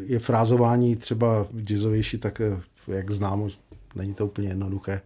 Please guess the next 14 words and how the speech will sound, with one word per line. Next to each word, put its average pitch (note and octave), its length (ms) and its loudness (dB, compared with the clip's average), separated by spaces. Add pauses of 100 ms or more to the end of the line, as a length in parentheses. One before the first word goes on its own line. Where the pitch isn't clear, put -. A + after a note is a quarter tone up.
(720)
uvést G2+ 260 -2
do G#2+ 120 0
češtiny, G2+ 480 -2
ale G2 260 -2
pro A#2 200 -2
mě B2+ 120 6
je B2 40 6
to A#2+ 260 2 (180)
spolupráce A#2+ 600 2
s - 60 -2
ní B2+ 100 4
velmi A2+ 260 6
jednoduchá, B2 520 2
protože A2 480 0